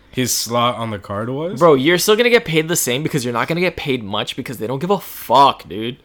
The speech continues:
Speaker 1: Yeah, but I
Speaker 2: Like,
Speaker 1: didn't know where that, like, came from.
Speaker 2: it
Speaker 1: 'Cause
Speaker 2: was
Speaker 1: it,
Speaker 2: because
Speaker 1: it
Speaker 2: of
Speaker 1: was
Speaker 2: that shit,
Speaker 1: random to me
Speaker 2: yeah.
Speaker 1: when I s-, I was watching the, their, like, the,
Speaker 2: Yeah.
Speaker 1: I guess it was the media day today.
Speaker 2: Yeah.
Speaker 1: Um, I was watching. I was just confused why they were going back and forth. That, but, like, there
Speaker 2: That's
Speaker 1: was no,
Speaker 2: why.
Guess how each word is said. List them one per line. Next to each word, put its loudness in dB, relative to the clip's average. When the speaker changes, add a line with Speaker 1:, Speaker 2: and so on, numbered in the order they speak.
Speaker 1:
Yeah, -2
but 4
I 6
Speaker 2:
Like, 6
Speaker 1:
didn't 2
know 2
where 4
that, 4
like, -4
came -4
from. -12
Speaker 2:
it -18
Speaker 1:
'Cause 0
Speaker 2:
was -2
Speaker 1:
it, -2
Speaker 2:
because 0
Speaker 1:
it 4
Speaker 2:
of 4
Speaker 1:
was 6
Speaker 2:
that 2
shit, 0
Speaker 1:
random 2
to 2
me -2
Speaker 2:
yeah. -4
Speaker 1:
when -4
I 0
s-, -8
I -6
was -4
watching -4
the, -4
their, 2
like, -4
the, -4
Speaker 2:
Yeah. 2
Speaker 1:
I -2
guess -4
it -8
was -6
the -8
media -4
day -8
today. -10
Speaker 2:
Yeah. -2
Speaker 1:
Um, -2
I -12
was -6
watching. -4
I -2
was -4
just -10
confused -4
why -2
they -4
were -4
going -6
back -6
and -12
forth. -10
That, -12
but, -2
like, 4
there -2
Speaker 2:
That's 4
Speaker 1:
was 4
no, 4
Speaker 2:
why. 0